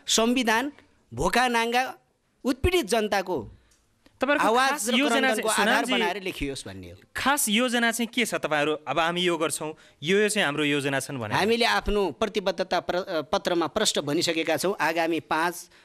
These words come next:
Speaker 1: दस, पन्ध्र, बिस वर्ष यसरी जान सक्छन् र अग्रगामी सोच र विचार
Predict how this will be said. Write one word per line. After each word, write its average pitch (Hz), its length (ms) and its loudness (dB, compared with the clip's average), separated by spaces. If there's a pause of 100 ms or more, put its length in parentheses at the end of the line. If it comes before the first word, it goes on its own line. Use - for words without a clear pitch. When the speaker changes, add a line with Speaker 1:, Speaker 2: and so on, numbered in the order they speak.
(160)
Speaker 1:
दस, 160 600 -2
पन्ध्र, 175 300 2
बिस 170 280 -2
वर्ष 170 180 -2
यसरी 160 340 -2
जान 147 260 0
सक्छन् 208 420 0 (280)
र 151 80 2
अग्रगामी 185 600 0
सोच 247 300 0
र 202 80 0
विचार 180 440 0